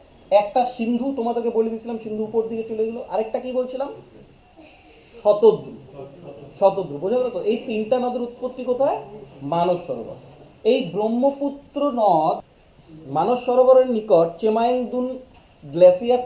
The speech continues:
থেকে উৎপত্তি লাভ করে যখন তিব্বত বা চীন দিয়ে প্রবাহিত হয়,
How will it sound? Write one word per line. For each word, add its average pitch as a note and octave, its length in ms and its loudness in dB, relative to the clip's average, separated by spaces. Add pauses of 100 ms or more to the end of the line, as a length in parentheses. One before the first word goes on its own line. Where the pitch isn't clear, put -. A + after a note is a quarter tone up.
থেকে D3 420 -4 (640)
উৎপত্তি B3 680 0
লাভ G#3 260 2 (160)
করে A#3+ 220 2
যখন G#3 500 0 (520)
তিব্বত A3 540 0
বা B3 220 0
চীন A#3 320 -4
দিয়ে A#3+ 200 -4
প্রবাহিত A3 580 -2
হয়, F3 380 2